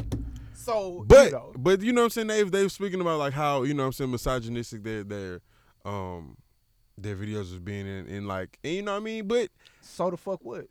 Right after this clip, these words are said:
Speaker 2: it's just so the fuck what? It's just like, fam, people grow.
Speaker 1: Fam.
Speaker 2: Like, people
Speaker 1: And then
Speaker 2: grow.
Speaker 1: on, then on same people, you'll see those same people and somebody be like, "Oh, man, I remember when you was out there doing A, B, C, X, Y, Z,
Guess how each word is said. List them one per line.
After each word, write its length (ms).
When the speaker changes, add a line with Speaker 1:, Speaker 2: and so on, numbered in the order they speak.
Speaker 2:
it's 160
just 180
so 140
the 80
fuck 220
what? 260
It's 100
just 160
like, 160
fam, 200
people 240
grow. 320
Speaker 1:
Fam. 440
Speaker 2:
Like, 180
people 320
Speaker 1:
And 120
then 100
Speaker 2:
grow. 140
Speaker 1:
on, 80
then 180
on 140
same 380
people, 300
you'll 160
see 120
those 200
same 280
people 380
and 120
somebody 280
be 80
like, 240
"Oh, 300
man, 340
I 100
remember 260
when 180
you 140
was 180
out 180
there 120
doing 240
A, 120
B, 120
C, 220
X, 180
Y, 180
Z, 280